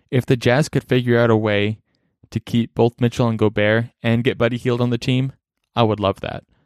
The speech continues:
I th-, I think Buddy Hield, uh, uh, and like I said, I'm, I'm probably higher on him than most people are, but I think he can add a lot to a team, especially when he has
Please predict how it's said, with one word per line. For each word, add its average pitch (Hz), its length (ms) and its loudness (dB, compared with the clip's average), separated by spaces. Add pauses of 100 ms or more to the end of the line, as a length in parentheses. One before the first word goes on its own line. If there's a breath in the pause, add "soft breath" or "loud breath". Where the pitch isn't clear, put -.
(300)
I 113 80 2
th-, - 220 -8
I 113 120 0
think 123 200 0
Buddy 113 200 2
Hield, 104 520 -2 (280)
uh, 123 220 -2 (240)
uh, - 200 -14 (100)
and 131 180 0
like 127 160 2
I 123 60 4
said, 113 220 2
I'm, 113 340 -2
I'm 117 140 -4
probably 117 280 0
higher 107 260 2
on 104 100 2
him 104 180 0
than 98 80 -4
most 98 220 -4
people 107 260 -4
are, 107 240 2 (420)
but 69 140 -4
I 113 60 2
think 117 180 0
he 113 80 0
can 113 180 -2
add 107 180 -2
a 98 60 -4
lot 101 240 0
to - 80 0
a 101 60 2
team, 101 280 -2
especially 98 420 -2
when 98 140 -2
he 104 260 -8
has 95 440 -6